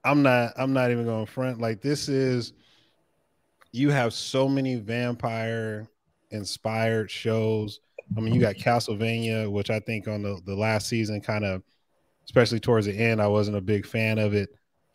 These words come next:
uh, but it did follow along with the game. But this Vampires in the Garden, I don't know if it's already, if it's been a manga or a novel before it got, uh, turned into a anime. Man,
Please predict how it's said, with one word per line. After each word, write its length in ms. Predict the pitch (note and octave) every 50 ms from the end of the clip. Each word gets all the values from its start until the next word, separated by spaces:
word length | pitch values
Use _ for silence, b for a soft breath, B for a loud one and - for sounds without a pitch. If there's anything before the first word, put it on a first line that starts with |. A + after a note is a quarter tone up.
| _
uh, 140 | A2 G#2 G2+
but 140 | F#2+ G2+ G2
it 100 | G2 F#2+
did 180 | F#2+ A2+ A2 -
follow 280 | - A#2 G#2+ G#2 G2+
along 240 | G2+ G2+ G#2 G#2 G2+
with 80 | F#2+ -
the 80 | G2
game. 380 | F#2 F#2 G#2+ A2 G#2+ G#2+ G#2 F#2+
But 140 | F#2 G2 - _
this 360 | - A#2+ A#2+ A2+ - - - -
Vampires 500 | G#2 G2 A2 A2+ A2+ - A#2+ A2+ A2+ A2
in 80 | A2+ G#2+
the 60 | G#2
Garden, 340 | F#2+ G#2 G#2+ A2 A2 A2 G#2+
I 60 | G#2
don't 120 | G#2+ A2
know 60 | G#2+ G#2+
if 100 | G#2 G#2+
it's 120 | G#2 -
already, 300 | A2 G#2+ G#2 G#2 G2+ G#2
if 100 | G#2 G2+
it's 220 | G#2+ G#2 - -
been 200 | - G#2+ A2 G#2
a 40 | G2+
manga 380 | F#2+ G#2 A2 A2+ A2+ A#2 A2 A2
or 160 | G#2+ G#2 G2
a 40 | G2
novel 380 | G2+ G2+ G#2 A2 G#2+ A2 G#2
before 420 | F#2+ F#2+ - - - A2 A2 G#2+ G#2
it 60 | G2+
got, 240 | G2 G#2 G2 G2 - - _ -
uh, 240 | G#2+ G2 F#2+ F2+ F2+
turned 240 | - - G#2+ G#2 G2+
into 320 | G2 - - - G#2 G2
a 200 | F#2+ F2+ F2+ F#2 F2+ G2
anime. 460 | G#2 G#2+ A2 A#2 A2+ A#2 A#2 A#2 A#2 - b b b b b b b b _ _ _ _ _
Man, 380 | A2 A2+ A2+ G#2 G2 F2+ F2